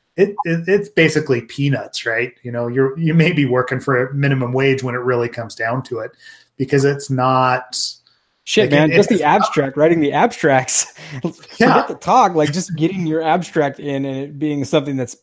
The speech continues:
Speaker 2: maybe f-, semi-viable to actually be, like, considered is a
Speaker 1: Mm-hmm.
Speaker 2: process, uh, you know, and hard work in and of itself.
Speaker 1: Yep. Yeah.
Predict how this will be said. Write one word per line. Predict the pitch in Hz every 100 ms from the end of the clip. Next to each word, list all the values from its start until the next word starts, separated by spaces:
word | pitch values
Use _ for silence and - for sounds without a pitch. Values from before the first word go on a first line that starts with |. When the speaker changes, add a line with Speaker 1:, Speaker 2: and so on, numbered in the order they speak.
| 127 123 -
Speaker 2:
maybe | 151 156 160 147 127
f-, | - -
semi-viable | - 156 139 123 135 156 147 123 120 117
to | -
actually | 135 131 - 123
be, | 113 127 127 123 113
like, | 113 104 _ _
considered | - 127 - 160 139 110 101 104 _ _ _ _ -
is | 156
a | 135
Speaker 1:
Mm-hmm. | 139
Speaker 2:
process, | 143 135 123 139 123 -
uh, | -
you | 175 135
know, | 120 110 -
and | 127 117 110
hard | - 139 127 120
work | 123 113 - -
in | 156
and | 135
of | 120 113
itself. | - 156 135 90 - _ _ _ _ _ _ _
Speaker 1:
Yep. | 117 110 - _ _ _ _ -
Yeah. | 165 135